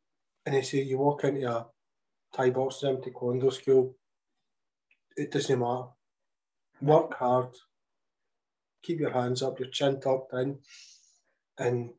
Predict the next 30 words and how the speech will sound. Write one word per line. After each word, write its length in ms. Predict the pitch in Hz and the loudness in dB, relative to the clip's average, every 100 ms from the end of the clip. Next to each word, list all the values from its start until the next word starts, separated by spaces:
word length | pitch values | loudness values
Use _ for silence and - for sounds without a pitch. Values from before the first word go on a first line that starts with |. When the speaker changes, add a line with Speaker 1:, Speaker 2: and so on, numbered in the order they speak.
| _ _ _ _ _ - | _ _ _ _ _ -8
Speaker 1:
you'll, 160 | 127 - | -8 -6
you'll 160 | 151 123 | -4 -2
fit 240 | - 131 | -2 -2
in 140 | 127 135 | 0 2
regardless 580 | 123 120 127 143 143 | 0 0 -2 -2 -4
of 80 | 147 | -4
who 80 | 135 | -4
you 220 | 135 131 | -2 -2
are. 160 | 120 123 | -2 -2
And 100 | 135 | 0
we 120 | 175 | 4
have 320 | 170 156 143 | 6 4 0
got 300 | 143 139 139 - _ _ - - _ | 2 2 2 -4 _ _ -20 -20 _
such 420 | - - 170 165 131 | -6 0 0 0 -2
a 240 | 120 - - _ _ _ _ _ _ _ _ _ _ | -2 -2 -10 _ _ _ _ _ _ _ _ _ _
diverse 580 | 139 143 143 143 143 - | -2 0 2 0 0 0
range 340 | 127 135 135 | 2 2 0
of 160 | 117 110 - _ _ _ _ 120 | -8 -10 -16 _ _ _ _ 0
weirdos 520 | 131 147 147 139 135 | 4 4 2 -2 -4
and 200 | 120 117 | -6 -4
nutters 560 | 123 - 143 135 131 123 | -2 0 0 0 -4 -8
and 160 | 110 | -6
misfits 680 | 117 127 - 139 - - - | -4 -6 -4 -4 -4 -8 -14
and, 160 | 117 - _ _ - - | -14 -14 _ _ -20 -4
Speaker 2:
Yep. 260 | 151 160 - | -2 -2 -4
Speaker 1:
you 140 | 127 127 | -2 2
know. 440 | 139 151 143 - _ _ - | 4 4 2 -4 _ _ 2
Speaker 2:
Average 320 | 160 160 156 | 2 2 -2
Joes. 400 | - 151 165 - - - _ _ _ _ _ | 0 0 0 -4 -10 -20 _ _ _ _ _
<laughs> 0 | _ | _